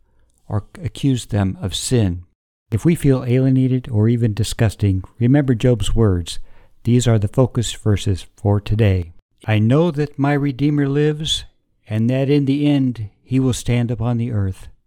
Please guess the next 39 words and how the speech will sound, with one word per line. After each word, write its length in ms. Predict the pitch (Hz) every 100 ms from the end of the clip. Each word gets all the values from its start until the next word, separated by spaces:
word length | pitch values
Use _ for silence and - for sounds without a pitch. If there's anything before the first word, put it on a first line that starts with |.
| _ _ _ _ -
And 120 | 101
after 240 | 131 -
my 200 | 123 123
skin 340 | 113 - 127 123
has 160 | 110
been 200 | - 117
destroyed, 600 | 110 - 117 110 107 107 - _ _ _ _
yet 200 | 110 113
in 140 | 117
my 160 | 107 104
flesh 420 | - 123 98 -
I 100 | 104
will 120 | 101
see 240 | 98 113 110
God. 440 | 104 98 87 87 - _ _ _ -
I 160 | 107
myself 640 | 131 147 143 - 147 113 -
will 80 | 101
see 220 | - 98
him 220 | 87 87
with 220 | 92 87
my 140 | 95 95
own 260 | 107 120
eyes, 460 | 113 95 87 85 - - _ _ _
I 520 | 123 123 107 92 90 -
and 160 | 104 92
not 180 | 98 101
another. 480 | 107 101 80 76 - _ _
How 140 | 120
my 140 | 117 117
heart 360 | 104 131 120
yearns 560 | 104 95 104 123 110 98
within 380 | 98 92 101 92
me." 240 | 87 85 - _ _ _ _ _ _ _ -
Job 260 | 98 87
nineteen 500 | 90 101 - 110 110
twenty-five 520 | 107 101 107 101 110 107
through 140 | 98
twenty-seven. 800 | - 98 101 - 95 85 82 82